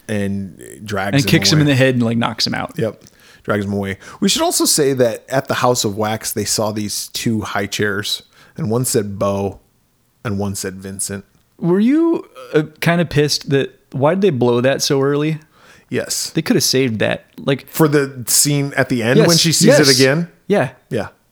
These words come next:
Speaker 2: Uh, that scene pissed me off. When I saw it, I was like, "Oh, way to spoil that Bo's a bad guy."
Speaker 1: Yeah, just
Speaker 2: 'Cause,
Speaker 1: edit that
Speaker 2: 'cause
Speaker 1: out.
Speaker 2: you could have just left us in suspense and then sprung it on us. Like, okay.
Speaker 1: Yep.
Speaker 2: But no.
Speaker 1: Yeah, exactly.
Speaker 2: Carly's outside. She
Speaker 1: Mm.
Speaker 2: tries to steal Bo's truck.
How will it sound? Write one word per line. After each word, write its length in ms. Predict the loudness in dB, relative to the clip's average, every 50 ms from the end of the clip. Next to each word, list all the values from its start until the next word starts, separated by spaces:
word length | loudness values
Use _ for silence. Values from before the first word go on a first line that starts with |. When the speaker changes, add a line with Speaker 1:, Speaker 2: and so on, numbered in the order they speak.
| _ _ _ _ -4
Speaker 2:
Uh, 280 | -2 -2 -2 -2 -4 -4
that 320 | 0 0 0 0 2 2
scene 160 | 2 2 2 4
pissed 260 | 2 2 2 2 2
me 100 | 2 2
off. 160 | 2 2 2
When 60 | 0 0
I 40 |
saw 220 | 2 4 4 4 6
it, 40 | 4
I 40 |
was 120 | 4 2 2
like, 200 | 0 0 -2 -4 0
"Oh, 180 | 2 2 4
way 180 | 4 4 2 2
to 60 | 2
spoil 440 | 2 0 2 2 2 4 4 2 2
that 260 | 2 0 0 0 0
Bo's 260 | 2 2 2 2 0
a 40 | 2
bad 280 | 2 2 2 2 0 0
guy." 240 | 0 0 0 0 0
Speaker 1:
Yeah, 160 | -2 -2 -2
just 180 | -2 0 0 0 0 2
Speaker 2:
'Cause, 20 | 2 2
Speaker 1:
edit 160 | 2 2 2
that 80 | 2
Speaker 2:
'cause 160 | 2 4 2 2
Speaker 1:
out. 120 | -2 -4 -2
Speaker 2:
you 120 | -2 0
could 180 | 2 4 4 4
have 140 | 4 2 2
just 260 | 2 0 0 0 -4 -6 -10
left 460 | -10 -8 -2 2 2 2 2 2 0
us 160 | 0 2 2
in 80 | 2 2
suspense 560 | 2 0 0 0 2 2 2 2 2 0 -2
and 260 | 0 0 2 2 4
then 400 | 4 4 4 4 4 2 2 0
sprung 400 | 0 -2 -2 2 2 2 2 2
it 80 | 0 0
on 160 | 0 0 -2
us. 160 | -2 -4 -4
Like, 140 | -4 -4 0
okay. 460 | 0 0 0 0 -2 -2 -2 -4 -6 -8 _ _
Speaker 1:
Yep. 200 | -4 -4 -4 -4 -8 _ _ _ -20 _ _ _ _ -4
Speaker 2:
But 240 | -2 0 0 0
no. 260 | -2 -4 -4 -4 -8 -10 -12 _ _ _ _ _ -14
Speaker 1:
Yeah, 100 | -14 -14 -14 -18 _ _ -10
exactly. 440 | -10 -8 -8 -12 -12 -14 -18 -20 -20 _ _ _ _
Speaker 2:
Carly's 340 | 0 2 2 4 4 4 4
outside. 600 | 2 2 2 2 2 2 2 2 0 0 -2 -2
She 120 | 0 0 2
Speaker 1:
Mm. 60 | 4
Speaker 2:
tries 160 | 4 4 4
to 80 | 2 2
steal 340 | 0 2 2 2 2 2 2
Bo's 340 | 2 4 4 4 2 0
truck. 520 | -2 -4 0 0 0 0 0 -4 -6 -10